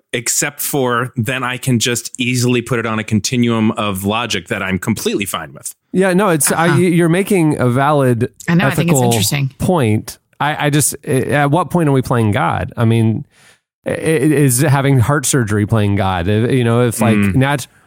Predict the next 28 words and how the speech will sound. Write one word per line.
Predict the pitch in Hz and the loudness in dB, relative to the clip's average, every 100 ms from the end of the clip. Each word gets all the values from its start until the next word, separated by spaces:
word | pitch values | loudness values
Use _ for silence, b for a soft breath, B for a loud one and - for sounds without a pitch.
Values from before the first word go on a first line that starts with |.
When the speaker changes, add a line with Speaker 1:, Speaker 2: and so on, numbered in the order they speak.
| b _ | b _
Speaker 2:
natural | 131 139 131 143 127 | 0 2 0 2 2
selection | - 139 117 135 - 127 120 | 2 0 0 0 2 2 4
would | 117 110 | 2 2
say | 123 120 | 2 2
that | 113 110 - - | 2 0 -4 -4
you | 123 120 | 2 4
have | 117 | 4
a | 120 | 4
weak | 120 117 | 2 2
heart, | 117 123 127 | 2 2 0
you | |
should | 107 123 | 2 2
have | 110 95 | 0 0
died, | 120 147 120 117 | 0 2 0 2
and | 110 | 2
then | 113 110 | 2 2
we | 110 107 | 2 2
fix | 101 135 156 - | 0 -2 -2 0
it. | 120 123 - | 0 0 -2
I | 104 | 0
mean, | 110 107 | 2 2
you're | 110 | 2
right. | 156 127 | 0 0
Are | 90 | 0
we | 98 | 0
playing | 95 117 110 | 2 2 2
God | 101 101 110 | 0 0 0
by | 104 | 0